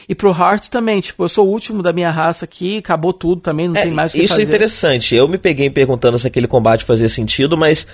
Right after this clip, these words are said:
Speaker 2: no fim das contas os personagens também estavam se perguntando, né? <laughs>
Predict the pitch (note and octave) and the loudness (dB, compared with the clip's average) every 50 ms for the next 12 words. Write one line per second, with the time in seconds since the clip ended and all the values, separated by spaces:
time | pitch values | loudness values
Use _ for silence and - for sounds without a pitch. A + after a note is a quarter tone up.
0 | - - _ _ - C#3 - G3 F3 F3 E3 - F3+ F3 F3 E3 - F3 - - | -20 -20 _ _ -10 -4 -2 0 0 0 2 0 0 0 0 0 0 0 0 2
1 | E3 D#3 D#3+ E3+ E3 - - F#3 F#3+ E3 B2 C3 C#3 B2 A#2 A2+ A#2+ A#2+ - - | 2 2 4 2 2 2 0 0 2 2 2 2 2 2 2 2 2 0 0 0
2 | - C3 B2 A#2+ A2+ G#2+ - G#2+ G2+ G2 G2 G2 A2+ C#3 C#3+ - - - - - | 0 2 2 2 0 2 2 2 2 2 2 2 2 2 0 -2 -4 -6 -2 -2
3 | G3+ | -2